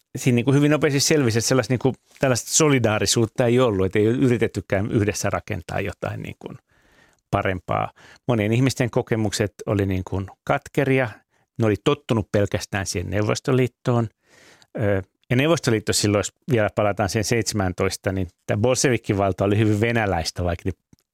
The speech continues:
esitti marksilaisuutta ja muuta siinä, ja se oli vaan siinä päällä.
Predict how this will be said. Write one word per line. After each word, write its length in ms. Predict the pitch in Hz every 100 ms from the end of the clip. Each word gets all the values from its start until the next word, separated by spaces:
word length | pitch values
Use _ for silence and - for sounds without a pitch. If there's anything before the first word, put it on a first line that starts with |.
| _ _ _ -
esitti 340 | 107 107 104
marksilaisuutta 880 | 104 101 - 98 90 - 98 - 95
ja 80 |
muuta 320 | 98 98 95 -
siinä, 280 | - 87 90
ja 60 |
se 120 | - 95
oli 140 | 95
vaan 160 | 98 98
siinä 220 | 113 104 -
päällä. 440 | 92 85 -